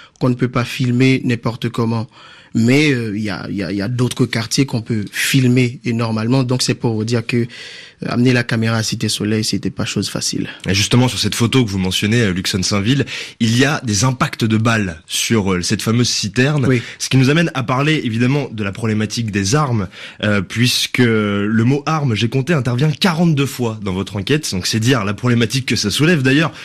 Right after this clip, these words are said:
Speaker 2: en Haïti, plus de deux cent mille armes sont en circulation. Seulement trente pour cent d'entre elles sont légalement enregistrées. Et il y a, euh, un jeune homme,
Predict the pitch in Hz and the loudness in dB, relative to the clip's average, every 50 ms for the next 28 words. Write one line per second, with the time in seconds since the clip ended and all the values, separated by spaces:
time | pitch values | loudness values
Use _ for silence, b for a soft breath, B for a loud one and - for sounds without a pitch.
0 | B B - 117 127 135 139 143 - - 180 175 - - 143 127 127 123 120 160 | B B 2 2 4 4 4 2 2 0 0 0 2 0 2 4 4 4 6 4
1 | 180 175 - 185 165 151 151 147 143 - - 151 147 139 120 - - 98 - 98 | 4 4 2 2 2 4 2 2 2 0 -2 -2 -2 -2 -2 -4 -6 -6 -6 -6
2 | 92 - 123 110 - - 127 123 123 123 - - 185 180 202 208 - - 113 110 | -6 -6 -6 -8 -4 -2 0 0 2 0 2 2 2 2 0 0 0 0 2 4
3 | 110 117 117 - 160 180 165 160 - 156 135 110 - 160 143 127 123 110 - - | 2 2 0 2 0 0 0 0 -2 -6 -4 -2 -2 0 0 0 0 -2 0 0
4 | 120 113 98 B B B B B - - - 85 90 110 110 113 123 120 117 113 | 0 0 0 B B B B B -8 -6 -4 0 2 2 4 4 4 4 4 2
5 | 120 135 180 233 196 - 92 101 110 107 98 101 107 - - - - 160 185 233 | 2 2 0 -2 -4 -6 -4 -2 -2 -2 0 0 -2 -2 -4 0 0 0 0 0
6 | B B B B B B B B 135 147 160 180 208 208 196 180 147 135 135 - | B B B B B B B B 4 4 6 4 4 2 2 0 0 0 -2 0
7 | - 156 151 170 196 175 160 156 156 135 101 | 2 2 4 4 4 4 2 0 0 -2 -4